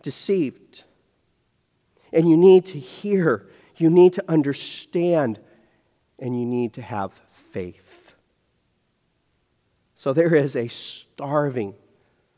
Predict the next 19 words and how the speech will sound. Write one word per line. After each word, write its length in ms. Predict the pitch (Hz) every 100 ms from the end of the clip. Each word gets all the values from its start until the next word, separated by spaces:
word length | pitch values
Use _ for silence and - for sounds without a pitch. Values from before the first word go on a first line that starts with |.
| _ _
multitude. 680 | 117 117 117 - - 104 95 _ _ _ _ _ _ _ _ _ _ _ _ _ _
And 200 | - 175
there 180 | 175 170
is 140 | 165 143
a 80 |
satisfying 1160 | 135 - - 180 180 170 - - 143 123 117 110 _ _ _ _ _ _ _ _
Savior. 680 | - - 131 120 101 90 92 _ _ _ _ _ _ _ _ _ _ _ _ _ _ _ _ _
But 140 | 127
I 20 |
want 140 | 127 131
to 120 | -
point 220 | 139 123
out 180 | 117 107
one 160 | 123 117
last 360 | 113 104 -
feature. 420 | 120 110 - 95 - _ _ _ _ _ _ _ _ _ _ _ _ _ - -
It's 140 | - 214
a 60 |
detail. 460 | 165 202 190 123 -